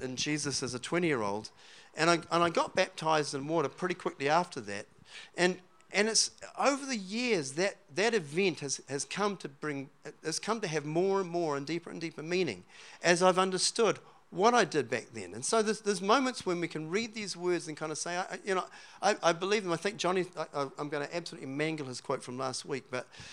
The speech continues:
but I think it was, uh, Augustine that said something, "If you wanna believe, uh, if you wanna understand something, believe it first. Believe it to understand it." And, and, and I think the creed is a little bit like this, that, that we say these words and we don't, we don't fully understand them.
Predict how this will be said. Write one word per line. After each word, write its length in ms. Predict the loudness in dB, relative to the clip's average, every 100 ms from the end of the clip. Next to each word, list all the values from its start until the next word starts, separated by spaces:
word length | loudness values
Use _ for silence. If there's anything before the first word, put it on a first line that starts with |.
| -4
but 80 | 2
I 40 | 2
think 220 | 2 -2
it 100 | -2
was, 380 | -2 -4 -4 -4
uh, 140 | -2 0
Augustine 560 | 0 0 -2 -4 -4 -4
that 140 | -4
said 180 | -4 -2
something, 400 | -2 -4 -4 -4
"If 140 | -4
you 80 | -4
wanna 180 | -4 -4
believe, 480 | -2 -2 -2 -4 -6
uh, 60 | -6 -4
if 160 | -4
you 80 | -2
wanna 180 | 0 2
understand 540 | 0 0 -2 0 -2
something, 320 | -4 -6 -8 -6
believe 340 | -2 -2 -2
it 120 | -4 -8
first. 480 | -6 -4 -4 -10 -16 -20 -8
Believe 340 | -2 2 4 2
it 120 | -2 -6 -20 -12 -4
to 140 | 0
understand 560 | 0 -2 -6 -2 -2 -4
it." 160 | -10 -20 -20 -20 -18 2
And, 240 | 6 6 4
and, 260 | 0 0 -2
and 200 | 2 4
I 80 | 4
think 240 | 2 -2
the 80 | -4
creed 300 | 0 2 4
is 120 | 2
a 60 | 2
little 180 | 0 0
bit 180 | 0
like 320 | 2 0 0 -6
this, 240 | -8 -4
that, 160 | -4 2 4
that 200 | 4 4
we 80 |
say 300 | 0 4 4
these 280 | 4 0 -4
words 300 | 2 4 4
and 80 | 0
we 80 | -4
don't, 200 | -4 -8
we 80 | -4
don't 180 | -4 -4
fully 240 | -4 0 0
understand 560 | -2 -6 -10 -10 -12
them. 180 | -10 -12